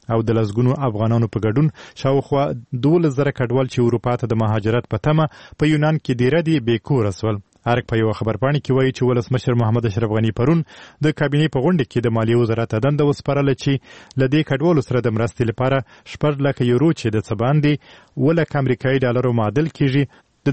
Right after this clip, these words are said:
دولت له بودیجې ځانګړي کړي. تر دې مخکې د افغانستان د بشري حقونو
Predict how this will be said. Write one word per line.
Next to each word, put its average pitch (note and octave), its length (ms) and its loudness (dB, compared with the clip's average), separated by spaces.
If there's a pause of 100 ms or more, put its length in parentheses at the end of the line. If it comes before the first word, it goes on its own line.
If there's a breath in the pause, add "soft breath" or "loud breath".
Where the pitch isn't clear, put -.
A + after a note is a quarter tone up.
دولت D#3 280 2
له B2 120 0
بودیجې G#2+ 520 0
ځانګړي G#2+ 420 -2
کړي. A2 160 0 (260)
تر A#2 160 2
دې A#2 120 2
مخکې A2 200 -4
د G#2+ 80 0
افغانستان G#2+ 420 -2
د G#2+ 120 0
بشري A2+ 280 -2
حقونو A2+ 240 -2